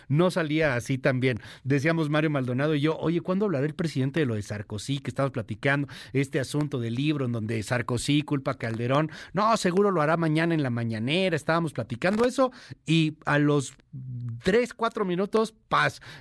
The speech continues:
empieza a hablar el presidente sobre ese tema. Bueno, ahorita le, le recupero un poquito lo que dijo López Obrador sobre este tema, pero hoy es lunes de ciencia con Arturo Barba.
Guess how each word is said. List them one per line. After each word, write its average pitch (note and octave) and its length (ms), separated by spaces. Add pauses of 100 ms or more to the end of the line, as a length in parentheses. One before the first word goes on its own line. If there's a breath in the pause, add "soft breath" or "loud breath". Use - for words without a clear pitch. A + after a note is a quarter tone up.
empieza C3+ 320
a - 20
hablar C#3+ 140
el C3+ 80
presidente A#2+ 340
sobre A#2 220
ese G#2+ 120
tema. F#2+ 280
Bueno, A#2 220
ahorita C#3 260
le, A#2+ 220 (240 loud breath)
le C3 160
recupero C3+ 400
un C3 60
poquito B2+ 280
lo A2 100
que A2+ 120
dijo B2+ 360
López B2+ 440
Obrador C3 340 (240 loud breath)
sobre C3+ 320
este C#3+ 220
tema, G3+ 360
pero F3 180
hoy F3+ 140
es G3 280
lunes F3+ 420
de D#3+ 80
ciencia C3 420
con C3 160
Arturo D3+ 340
Barba. F#3 360